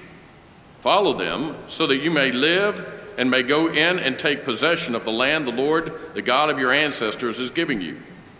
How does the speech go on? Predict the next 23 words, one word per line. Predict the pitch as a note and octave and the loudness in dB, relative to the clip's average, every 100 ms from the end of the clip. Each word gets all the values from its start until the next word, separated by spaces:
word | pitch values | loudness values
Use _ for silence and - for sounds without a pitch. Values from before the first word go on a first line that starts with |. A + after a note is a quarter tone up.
| - - - - - | -20 -20 -20 -20 -8
Do | A2 | 0
not | A#2+ C3 | 2 4
add | C#3 C#3+ D#3 - - | 6 4 2 -2 -6
to | C3 | 0
what | B2 B2 | 2 4
I | B2 C3 | 4 2
command | B2+ A#2 C3 D#3 E3+ | 0 0 2 2 0
you, | E3+ F#3+ G#3 F#3 - - - G2 | 0 -2 -2 -8 -14 -18 -12 -6
and | G#2 | -2
do | B2 | 0
not | C3+ D3+ - | 2 2 2
subtract | F3+ - F3 D3+ A2+ - | -4 -2 2 2 2 -2
from | G2+ D#2+ | -6 -6
it, | - - - - - - - | -10 -16 -20 -20 -20 -20 -8
but | G2+ - | -6 -2
keep | F3 F3 | -2 0
the | C#3 | -2
commands | C#3+ C3 C#3+ D#3 C#3+ | 0 2 4 2 0
of | A2+ | -4
the | A2+ | -4
Lord | A#2 D3+ E3+ | 0 2 2
your | E3+ D#3 | 2 0
God | A2 G#2+ G2 G#2+ A2 | 2 4 4 2 -2